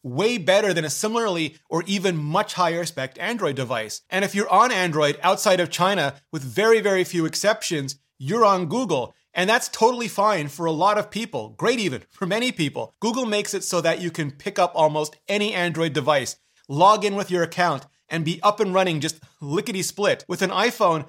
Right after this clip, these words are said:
you can use your Apple I D, which you might already have from iTunes back in the day or an iPad now or whatever, and be up and running every bit as quickly. But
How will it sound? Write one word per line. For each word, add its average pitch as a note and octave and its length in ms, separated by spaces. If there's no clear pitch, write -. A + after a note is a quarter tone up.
you F#3 120
can F#3+ 160
use G#3 220
your F#3 100
Apple G3 340
I E3 80
D, C3 400
which D#3 180
you F#3 60
might G3+ 180
already F3+ 220
have D#3+ 340
from D#3 100
iTunes D#3+ 540
back D#3+ 220
in E3+ 60
the D#3+ 80
day C#3+ 260
or C#3 160
an C#3 100
iPad D3+ 480
now C#3 280
or D3 220
whatever, E3 560
and F#3 140
be F#3+ 100
up G3+ 160
and F3+ 80
running F3 340
every G3+ 260
bit D3+ 160
as D3 80
quickly. D3+ 460
But G#3 320